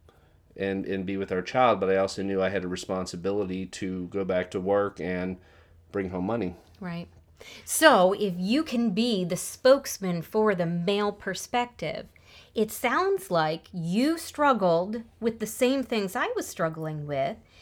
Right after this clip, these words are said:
Speaker 2: as far as how do I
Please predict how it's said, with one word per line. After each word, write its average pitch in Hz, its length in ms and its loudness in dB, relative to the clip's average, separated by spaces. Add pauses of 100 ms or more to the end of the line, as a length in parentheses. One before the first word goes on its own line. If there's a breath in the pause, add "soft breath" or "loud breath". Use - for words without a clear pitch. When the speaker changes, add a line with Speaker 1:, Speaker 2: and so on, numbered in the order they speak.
(140 soft breath)
Speaker 2:
as 208 180 -6
far 202 320 2
as 185 460 2 (260 soft breath)
how 220 300 4
do 262 240 2
I 202 720 2